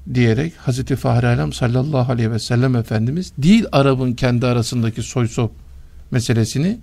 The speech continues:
Arap'ın dahi diğer kavimlere üstünlüğü olmadığını, ancak üstünlüğün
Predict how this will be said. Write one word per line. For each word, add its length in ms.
Arap'ın 440
dahi 280
diğer 280
kavimlere 440
üstünlüğü 460
olmadığını, 720
ancak 380
üstünlüğün 640